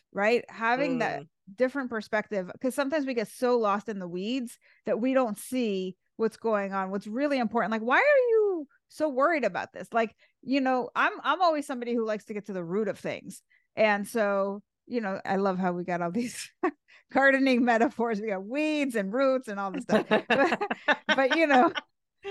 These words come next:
Speaker 1: you've gotta think about, like, why do you care as much as you do?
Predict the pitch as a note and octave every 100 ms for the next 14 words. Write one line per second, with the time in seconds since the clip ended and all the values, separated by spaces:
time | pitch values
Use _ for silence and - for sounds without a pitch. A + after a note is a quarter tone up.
0 | F#4+ E4+ D4+ D#4 D4+ E4+ G#4+ F#4 D4+ D4+
1 | D#4+ C4+ C4 B3 D3+ A#3+ A3 G#3+ C4+ F4+
2 | F4 - A3 F3 F3+ F3+ F#3 E3+ E3+ C#3+